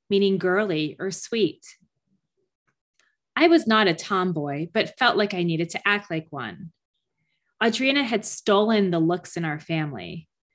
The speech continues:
a belief I knew didn't make sense, but was convinced of nonetheless.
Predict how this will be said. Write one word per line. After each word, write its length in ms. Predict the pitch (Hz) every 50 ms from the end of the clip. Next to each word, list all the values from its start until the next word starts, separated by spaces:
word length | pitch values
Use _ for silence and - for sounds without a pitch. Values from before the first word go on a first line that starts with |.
| _ _ -
a 80 | 240 220
belief 400 | 214 226 226 233 240 214 196 -
I 140 | - 196 196
knew 260 | 190 190 196 196 190
didn't 360 | 170 - 185 180 185 175 - -
make 240 | 170 156 143 -
sense, 680 | - - - 165 147 139 131 170 - - - - - - _ _ _ _ _ _ -
but 140 | 240 - -
was 200 | 226 214 226 -
convinced 600 | - - 208 196 175 196 196 214 220 - - 180
of 140 | 165 156
nonetheless. 1000 | 165 165 160 151 165 165 165 165 180 190 180 160 170 - - - - - - -